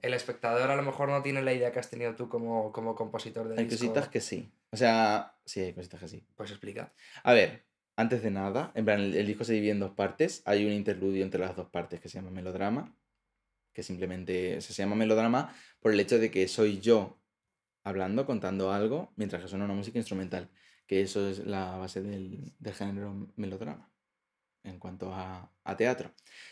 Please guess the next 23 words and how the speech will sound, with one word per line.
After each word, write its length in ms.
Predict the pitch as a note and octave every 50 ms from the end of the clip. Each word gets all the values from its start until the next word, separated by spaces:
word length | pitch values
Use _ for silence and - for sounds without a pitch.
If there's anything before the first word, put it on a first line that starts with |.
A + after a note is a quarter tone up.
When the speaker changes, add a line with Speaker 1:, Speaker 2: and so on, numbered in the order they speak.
| - -
Speaker 2:
Total, 420 | - - A2+ A2+ E2+ - - - _ _ _ - - - _ _ _ _
que, 460 | - D#3+ E3 E3 D#3 D3+ D3 D3 C#3+ C#3 C#3
em, 680 | C3+ C3+ C3 B2+ B2 B2 A#2+ A#2+ A#2 A#2 A2+ A2+ A2 G#2+ - - _ _ _ _ _ _ - _ _ _ _ _ _ _ _ _ _ _ -
estas 260 | D3 D#3 D#3 F#3+ F3
dos 140 | E3 E3+ -
partes, 720 | - - E3 D#3+ D#3 - - A2 B2+ D3 - - - - _ _ _ _ _ _ _ _ _ _ _ _ _ _ _ _ _ _ _ _ _ _ _ _ -
em, 1080 | A#2 A#2 A2+ A2 G#2+ G#2+ G#2+ G#2 G#2 G#2 G2+ G2+ G2+ G2 G2 F#2+ F#2 F#2 F2+ F#2 - - _ _ _ _ _ _ _ _ _ _ _ _
básicamente 540 | - A2 B2+ A#2+ D3+ C3+ B2+ A2 G#2 G2 G2+
la 120 | G2 F#2+ F#2
primera 380 | G2+ G2+ G#2 A2+ B2 C#3 C#3
parte 480 | C#3+ D3 D3+ D#3 - - F3+ F#3+ - - _ _ -
es 440 | D#3+ A2+ - - - - - - _ _ _ _ _ _ _ _ _ _ _ _ _ _ _ _ _ _ -
todo 200 | C3+ C3 C3+ C3+
el 60 | C3+
rato 440 | C#3+ C#3+ A2+ - F2+ F#2 F2+ - _ -
el 500 | G2+ G2+ G2+ G2 F#2+ F#2 F#2+ F#2+ F#2 F#2
estilo 500 | F#2 - - _ _ - C3+ C3 C3+ B2+
parecido 600 | C3 B2 B2 B2 - C3+ B2+ A2 F#2 F#2 F#2 - _ _ _ - _ _ _ -
de 560 | - A2 G#2+ A2 G#2+ G#2 G#2 G2+ G2 F#2+ - -
Hate 160 | A#2 A#2 B2
Me 100 | B2 B2
Now, 360 | C3 C3 A#2+ G2+ - - - _ -
de 520 | G2+ G#2 G2 F2+ F2 F2 F2 - -